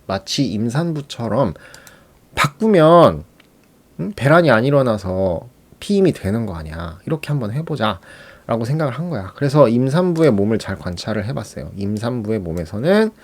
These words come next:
에스트로겐과 프로게스테론이라는 두 가지 여성 호르몬이 많이 분비가 되더래. 참고로 이 에스트로겐, 요새 애견남, 애견녀 할 때 그거예요. 에스트로겐이라는 여성 호르몬이야. 음, 근데 이 두 가지 호르몬이 많이 관찰된다는 거를 알게 되었고,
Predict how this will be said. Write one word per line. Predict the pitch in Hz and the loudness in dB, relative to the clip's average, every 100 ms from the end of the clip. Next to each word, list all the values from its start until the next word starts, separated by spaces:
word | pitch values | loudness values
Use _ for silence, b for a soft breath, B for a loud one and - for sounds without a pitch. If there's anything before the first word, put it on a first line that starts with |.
| B B B B - | B B B B -2
에스트로겐과 | 131 - - - 156 131 127 110 98 117 120 | -2 -4 -6 2 2 4 2 2 0 -2 -2
프로게스테론이라는 | - 180 170 147 - 131 110 98 90 85 117 127 | -2 -2 -2 -6 -4 -2 -2 -2 -2 -2 -4 -4
두 | - 92 | -6 -2
가지 | 95 92 117 | 0 0 -2
여성 | 92 101 110 | -2 -2 -6
호르몬이 | 120 151 123 92 135 | -2 -2 -2 -2 -2
많이 | 107 82 85 127 151 | -2 -4 -4 -4 -6
분비가 | - 87 82 82 95 113 117 | -8 -8 -6 -2 -2 -2 -6
되더래. | - 85 82 80 - - | -10 -10 -10 -14 -20 -20
참고로 | - 147 143 139 127 | -8 -2 0 2 2
이 | 101 87 | -2 -6
에스트로겐, | - - 104 95 123 175 170 B B 104 | -10 -8 -4 -2 0 -2 -6 B B -8
요새 | 98 110 | -4 -4
애견남, | 98 104 139 135 131 101 | -2 2 4 4 2 0
애견녀 | 90 110 110 | -2 -2 -2
할 | 110 135 | -4 -6
때 | 123 | -8
그거예요. | - 101 113 101 82 127 143 | -6 -2 2 2 2 0 -2
에스트로겐이라는 | 90 - - 117 113 110 98 85 | -8 -8 -4 -2 0 0 -2 -4
여성 | 82 95 | -6 -8
호르몬이야. | 101 143 123 87 87 - B B B B B - | -4 -4 -4 -10 -16 -20 B B B B B -2
음, | 143 147 147 | 4 4 4
근데 | 135 147 | 4 4
이 | 147 143 | 4 2
두 | - 139 | -2 8
가지 | 185 180 156 170 180 180 175 | 10 12 10 8 10 12 10
호르몬이 | 135 147 196 196 180 160 | 8 6 8 8 6 4
많이 | 117 107 117 | 4 4 2
관찰된다는 | 113 107 147 139 135 131 127 123 113 | -2 2 2 2 2 2 2 0 0
거를 | 113 101 | 2 2
알게 | 87 95 113 | 2 0 0
되었고, | - 110 123 - 98 110 | 0 0 -2 0 0 0